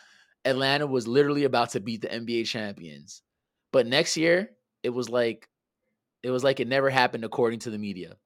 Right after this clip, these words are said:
Luka has clearly played with better, better talent yet the media acts like they are blind to this fact, and they push the narrative that Luka's career has been better than Trey's,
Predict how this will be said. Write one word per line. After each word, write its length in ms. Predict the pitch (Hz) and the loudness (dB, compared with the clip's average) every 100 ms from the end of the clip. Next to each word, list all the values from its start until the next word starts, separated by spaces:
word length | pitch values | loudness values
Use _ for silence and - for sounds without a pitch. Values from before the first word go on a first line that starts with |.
| _ _ _ _ _ _ _ _ - | _ _ _ _ _ _ _ _ -2
Luka 340 | 139 214 226 | 2 4 4
has 220 | 220 160 | 4 2
clearly 560 | - - - 185 214 240 | 0 -4 4 4 4 0
played 320 | 196 165 160 | 0 2 2
with 160 | 143 113 | 0 -2
better, 240 | 123 143 - | -2 -2 -8
better 280 | 107 139 190 | -2 0 -2
talent 520 | - 147 123 117 - _ _ _ | -4 -4 -4 -6 -12 _ _ _
yet 180 | 123 123 | -8 -6
the 80 | 120 | -6
media 360 | 120 147 180 | -8 -4 -2
acts 320 | - 135 143 143 | 2 2 0 -2
like 160 | 131 | -4
they 100 | 127 | -2
are 80 | 123 | -2
blind 320 | 104 117 120 113 | -4 -6 -8 -8
to 60 | |
this 140 | 104 - | -12 -12
fact, 340 | 92 98 - - | -12 -12 -14 -14
and 100 | 110 | -10
they 80 | 110 | -8
push 280 | - 147 - | -4 -4 -4
the 120 | 185 | -4
narrative 420 | 147 127 123 117 | 0 0 0 -4
that 180 | 107 78 | -8 -10
Luka's 320 | 123 123 147 | -12 -10 -12
career 400 | - 160 123 120 | -8 -6 -4 -4
has 140 | 117 | -6
been 160 | 104 104 | -10 -10
better 220 | 104 113 | -8 -8
than 120 | 113 | -8
Trey's, 460 | 113 - 95 85 87 | -8 -6 -6 -8 -16